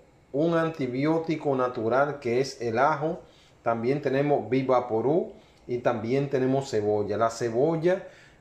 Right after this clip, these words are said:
sirve para descongestionar. Si usted es la persona que tiene gripe, solamente tiene que hacer un té de cebolla y le va a ayudar muchísimo. También,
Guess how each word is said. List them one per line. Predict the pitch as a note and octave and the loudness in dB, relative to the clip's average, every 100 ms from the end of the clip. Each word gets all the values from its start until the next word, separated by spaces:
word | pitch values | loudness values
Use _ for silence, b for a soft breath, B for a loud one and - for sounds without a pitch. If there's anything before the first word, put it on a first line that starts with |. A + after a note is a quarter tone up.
| - | -20
sirve | - - D3+ F3 E3+ F#3+ G3 B B B _ _ | -10 -4 0 2 2 0 -2 B B B _ _
para | C3 C#3+ D#3+ E3 A2+ | 2 4 4 0 0
descongestionar. | B2 B2 C3 B2 B2 B2 A2 A#2 C#3 C#3 | -2 -2 -2 -2 -4 -2 -2 2 0 0
Si | - A#2 | -6 -8
usted | A2+ | -4
es | B2+ | 0
la | C#3 | 0
persona | C#3 C3 C3+ C#3 C3 | 0 -4 -2 -2 -2
que | B2+ | -4
tiene | G#2 B2+ A#2+ | -2 -2 -2
gripe, | A2+ C#3+ D3 D#3+ D3+ | -2 -2 -2 -4 -6
solamente | - B2 C3+ C3+ D3 C#3 | -2 0 2 0 -2 -4
tiene | A#2+ B2 C3 C3 | -2 0 0 0
que | B2 | -2
hacer | A2 B2+ C#3+ C#3 | -2 0 0 -2
un | A#2 C3+ C3 | -4 -4 -4
té | C3 C3 | -2 0
de | B2+ | 0
cebolla | B2 A#2 A2+ C#3+ D3+ D#3+ E3+ B B - | -2 -4 0 0 0 -2 -4 B B -8
y | A#2 | -4
le | A#2 | -2
va | A2 B2 C#3+ | 0 2 2
a | - | 0
ayudar | B2 A#2 G#2+ B2+ B2 | -4 -4 0 0 0
muchísimo. | A#2 - G#2+ G#2 G#2 G#2 - | -4 -6 -10 -8 -6 -6 -2
También, | A#2 A2 A2+ C3 D#3+ G#3 | -2 -2 -2 -2 -2 -4